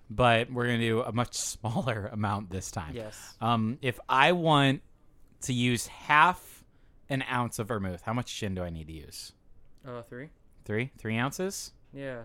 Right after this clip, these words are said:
Speaker 1: Are you sure of that?
Speaker 2: Three to half is six to one.
Speaker 1: Okay, so that's what we're gonna do then. We're gonna do three ounces of the Beefeater and then w-, half an ounce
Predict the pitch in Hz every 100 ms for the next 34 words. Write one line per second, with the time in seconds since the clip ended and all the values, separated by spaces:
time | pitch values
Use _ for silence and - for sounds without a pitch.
0 | - 104 95 107 113 131 143 151 - -
1 | 127 131 120 113 120 - 110 117 - -
2 | 110 107 107 - - - 113 - 92 -
3 | - 113 123 - 196 185 170 185 170 170
4 | 127 95 98 113 110 107 190 220 220 220
5 | 220 208 - - - - 156 139 147 143
6 | 131 127 135 143 139 135 120 113 110 135
7 | 117 117 113 107 117 117 117 120 127 -
8 | - 170 165 139 123 104 101 -